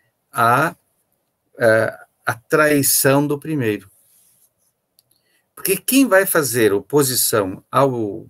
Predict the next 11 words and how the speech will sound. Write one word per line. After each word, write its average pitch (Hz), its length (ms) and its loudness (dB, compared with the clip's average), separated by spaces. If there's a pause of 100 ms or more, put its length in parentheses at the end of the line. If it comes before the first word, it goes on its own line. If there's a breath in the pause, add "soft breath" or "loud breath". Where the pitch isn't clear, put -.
(100)
a - 120 -10
Paulo, 104 640 0
nesse 110 300 -4
contexto, 156 880 -6 (720)
serão, 151 440 2
de 175 140 -2
fato, 127 380 -4
os 156 100 -4
judeus 123 480 -2
da 95 100 -4
Galácia. - 640 -14